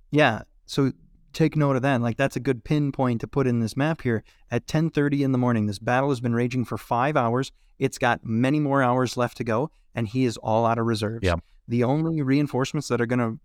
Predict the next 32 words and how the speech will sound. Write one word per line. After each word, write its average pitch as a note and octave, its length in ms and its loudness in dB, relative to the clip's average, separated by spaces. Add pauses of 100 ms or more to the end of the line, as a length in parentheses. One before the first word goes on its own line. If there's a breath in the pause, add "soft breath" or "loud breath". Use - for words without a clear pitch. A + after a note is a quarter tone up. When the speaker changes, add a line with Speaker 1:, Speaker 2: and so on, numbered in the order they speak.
Speaker 1:
be B2 120 0
moving B2+ 340 0
from A#2 160 0
one B2 220 2
spot - 380 -2
to B2 120 0
another A#2 400 0
are, - 120 -12 (220)
are A#2 140 0
individual C#3+ 520 2
units B2+ 300 0
that B2 80 -2
are A#2+ 60 2
gonna A#2+ 120 0
be A#2 100 0
shifted - 520 -6
from A#2+ 200 -2
one B2 200 2
section C3 380 -4
of A#2+ 60 -2
the A#2 80 -4
fighting C#3 420 0 (300)
to C3 100 -4
the A2+ 120 0
next, G#2+ 320 -2
wherever C3 380 2
it's C3+ 160 -2
hottest, A#2 460 -2
utilizing C#3 680 0
the B2+ 120 0
interior D3 500 2
lines. B2 380 2